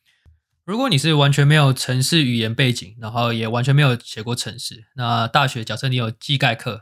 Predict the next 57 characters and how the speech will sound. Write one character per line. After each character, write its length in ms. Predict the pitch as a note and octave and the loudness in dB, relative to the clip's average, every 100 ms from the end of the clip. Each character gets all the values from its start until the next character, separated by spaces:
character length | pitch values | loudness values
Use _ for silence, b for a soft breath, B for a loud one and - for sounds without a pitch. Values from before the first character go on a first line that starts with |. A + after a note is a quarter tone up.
| _ | _
然 140 | G2+ G#2+ | -14 -10
后 540 | A2 A2 G#2+ G#2+ G#2+ b b - | -2 0 0 -4 -8 b b -10
都 100 | A#2+ | -6
是 680 | B2+ A#2+ A#2 A#2 A2+ A2 _ _ _ | -2 -2 -2 -4 -6 -12 _ _ _
靠， 640 | - C3+ B2+ A#2 A2 A2 | 0 2 4 2 -2 -4
呃， 260 | A#2+ A#2 A2+ | 0 2 2
抄 180 | - D3+ | 0 0
同 160 | C#3 A#2+ | 0 -2
学 100 | A#2+ | -2
作 180 | C3+ | 0
业 160 | C3 A#2+ | 0 0
来 140 | A2 | -2
过 240 | A2 C3+ A2 | -4 -4 -4
的 80 | - | -6
话， 300 | - D3+ - _ _ _ _ _ | -8 -8 -14 _ _ _ _ _
那 560 | D#3 D3+ C#3+ C3+ A#2+ B2+ _ _ _ _ _ _ - | 0 2 2 0 -4 -10 _ _ _ _ _ _ -8
我 260 | C#3 B2+ B2 | -2 0 0
建 320 | - F#3 F#3 | 0 2 4
议 100 | F3+ | 2
学 180 | C#3 B2+ | 0 0
的 140 | B2+ | 0
第 200 | D#3 D#3 | 2 2
一 20 | |
堂、 420 | D3 A#2+ A#2 B2 - _ _ | 2 0 0 -4 -6 _ _
第 120 | F#3+ | 2
一 60 | G3 | 4
门 160 | D3 B2+ | 4 2
程 160 | B2 | 0
式 100 | C#3+ | 2
语 100 | B2 | 2
言 280 | A2 G#2+ G#2+ | 2 -2 -6
是 320 | - C#3 B2 | -6 -4 -4
Python，P 1000 | - B2+ B2+ A2+ A#2 _ _ _ - D3 | -2 -2 -2 -4 -8 _ _ _ -2 2
Y 240 | D3 C#3 | 4 2
T 140 | C#3 C#3+ | 2 0
H 180 | C3 A2+ | -2 -4
O 180 | A2+ | -4
N。 180 | A2+ B2 - _ _ _ _ | -4 -6 -12 _ _ _ _
那 380 | F#3+ G#3 F#3 E3 | 0 2 4 2
其 220 | D3 - | 0 -2
实 100 | D#3 | 0
现 180 | E3 F#3 | 2 4
在 280 | F3+ E3+ D3+ | 4 2 2
有 200 | C3+ C#3 | 2 2
很 240 | C3+ A#2 | 2 0
多， 360 | A#2+ B2+ B2+ B2 | 0 0 2 0
呃， 360 | B2+ A#2+ A#2 A2+ | 0 0 2 -2
程 220 | - C3 | 0 2
式 100 | F3 | 2
语 80 | B2 | 2
言 80 | |
的 80 | G#2+ | 0
课 200 | - B2+ | -2 -4
程 200 | A#2 G#2 | -4 -10
哦， 200 | F#2+ G#2 | -14 -14
那 260 | A#2+ A#2+ A2 | -6 -4 -4
像 460 | - B2 A#2+ A2+ | -4 -2 -2 -4